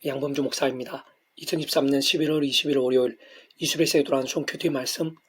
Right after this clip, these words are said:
페북 돌아온 송 육육운동 말씀입니다. 오늘 큐티 본 말씀은 신약성경 유다서 일 장 이십오 절 말씀. "곧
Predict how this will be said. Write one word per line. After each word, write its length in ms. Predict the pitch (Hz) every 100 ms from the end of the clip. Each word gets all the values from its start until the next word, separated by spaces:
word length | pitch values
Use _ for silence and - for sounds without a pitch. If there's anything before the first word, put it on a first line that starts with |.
| _ _ _ _
페북 300 | 185 160 151
돌아온 200 | 156 135
송 160 | 143 143
육육운동 420 | 147 139 135 165
말씀입니다. 640 | 127 - 147 127 127 131 - _ _ _ _ _
오늘 200 | - 170
큐티 160 | - 180
본 160 | 156 147
말씀은 320 | 135 160 151
신약성경 640 | - 147 - 139 147 143
유다서 440 | 147 139 - 170 175 _ _ _ _ _ _ _ _ _ _ _ _
일 200 | 170 165
장 380 | - 175 190 - _ _ _ _ _ _ _ -
이십오 320 | 151 156 151
절 100 | 151
말씀. 460 | 139 123 - 127 - _ _ _ _ _ _ _ -
"곧 220 | 170